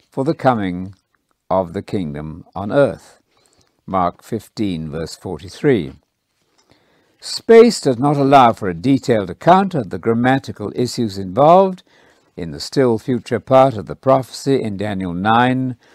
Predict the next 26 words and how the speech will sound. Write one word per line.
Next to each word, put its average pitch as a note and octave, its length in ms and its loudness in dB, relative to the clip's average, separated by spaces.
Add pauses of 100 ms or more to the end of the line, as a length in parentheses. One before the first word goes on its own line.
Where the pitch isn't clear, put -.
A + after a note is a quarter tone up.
(440)
verses G2+ 340 -8
twenty-six A2 560 -4
and G2+ 120 -10
twenty-seven. G2+ 720 -2 (720)
But C3 120 2
I D#3 140 6
now A#3+ 220 8
give G3+ 260 6
you C#3 160 4
Kyle's C3 760 4
translation A#2 1080 0
of C#2 220 -6
the D2+ 80 -12
Hebrew, C3+ 560 -2 (880)
which F2+ 160 -12
I F#2+ 120 -2
think A#2+ 300 -4
most A#2+ 280 -2
successfully A2 800 0
deals D#3+ 580 2
with F2 140 -8
the D#2 80 -10
detail C3 640 2
of D2+ 160 -8
the E2 100 -6
language. C3+ 640 -2